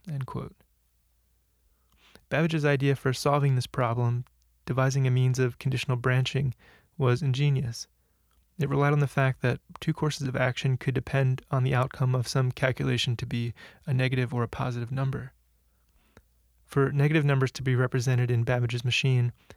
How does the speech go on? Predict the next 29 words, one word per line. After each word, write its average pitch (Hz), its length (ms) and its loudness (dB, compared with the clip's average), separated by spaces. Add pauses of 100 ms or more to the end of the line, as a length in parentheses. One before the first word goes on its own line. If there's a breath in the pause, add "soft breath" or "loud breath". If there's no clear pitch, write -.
(400 loud breath)
all 151 180 0
the 156 80 0
numbers 139 340 2
to - 120 -14
the 127 80 -2
left 127 420 -4
of 123 280 -6
the 123 80 -6
significant 127 540 -4
digits 127 500 -4
of 120 240 -6
the 123 100 -4
output 123 440 -4 (680 soft breath)
were 120 320 2 (160)
output 139 420 0
as 123 200 0
the 135 100 -2
number 123 240 0
nine 123 440 -2 (720 soft breath)
and 127 240 2
would 127 120 0
go 135 140 2
on 120 240 2
for 120 540 0 (260)
as 123 180 -2
many 135 200 0
registers 120 500 0
were 117 100 -4
available. 113 580 -6